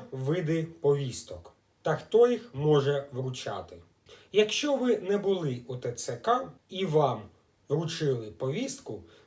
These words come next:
то у переважній більшості, дев'яносто дев'ять та дев'ять відсотків, що вказана повістка для уточнення облікових даних. Що це означає?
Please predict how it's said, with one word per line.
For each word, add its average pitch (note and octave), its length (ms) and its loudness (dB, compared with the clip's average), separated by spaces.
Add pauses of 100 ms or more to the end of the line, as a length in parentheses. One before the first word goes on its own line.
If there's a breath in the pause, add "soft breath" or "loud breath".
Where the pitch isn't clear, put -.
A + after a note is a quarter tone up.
(120 loud breath)
то G3+ 140 8
у E3+ 160 4
переважній G3+ 600 4
більшості, A#2+ 680 -6
дев'яносто E3+ 600 2
дев'ять D3 400 -2
та D#3 120 2
дев'ять C3+ 420 2
відсотків, B2+ 680 -6 (300 soft breath)
що - 320 4
вказана B2+ 520 2
повістка C#3+ 720 -4
для C#3+ 220 2
уточнення G3 1160 2
облікових C#3 880 2 (140)
даних. F#2+ 520 -6 (680 loud breath)
Що D4+ 220 -2
це - 200 2
означає? D#3+ 760 -2